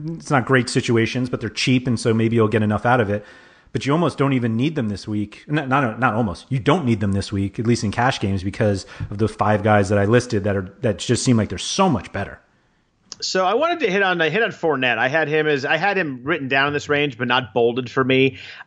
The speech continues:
Speaker 2: Uh, I just, it, it's a tough spot for me. I know that he's, uh, you know, obviously gonna be really involved. He's sixty-one hundred on DraftKings, seventy-two hundred on FanDuel. Uh, the problem I, I think is the Chiefs defense. Fournette feels to me like a guy that, that does need game flow. You know, I know, I know he can catch the passes and stuff, but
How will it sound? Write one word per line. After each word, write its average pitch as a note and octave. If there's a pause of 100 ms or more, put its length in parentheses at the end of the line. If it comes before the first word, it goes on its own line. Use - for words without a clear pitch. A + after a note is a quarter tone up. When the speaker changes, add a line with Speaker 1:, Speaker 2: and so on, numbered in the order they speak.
Speaker 2:
Uh, B2+
I F#3+
just, D4+
it, -
it's E3
a A#3+
tough -
spot -
for C#3+
me. C3
I A2+
know B2+
that C#3+
he's, C3+
uh, B2+
you B2
know, B2
obviously C3
gonna D#3
be -
really C#3
involved. A#2+
He's A#2
sixty-one C#3
hundred C3
on B2
DraftKings, B2
seventy-two B2+
hundred A#2
on A#2+
FanDuel. A#2 (500)
Uh, C3+
the D3+
problem C#4+
I, B3+
I G3
think A#3
is G#3
the F3
Chiefs -
defense. F3+
Fournette G3
feels G3+
to F3+
me E3
like D3
a C3+
guy B2+
that, B2
that B2
does C3
need A#2+
game G#2
flow. F#2+
You G#2+
know, A#2
I C#3
know, D3+
I D#3+
know F3
he G3+
can G3+
catch F3
the F#3
passes A#2+
and A#2+
stuff, B2
but B2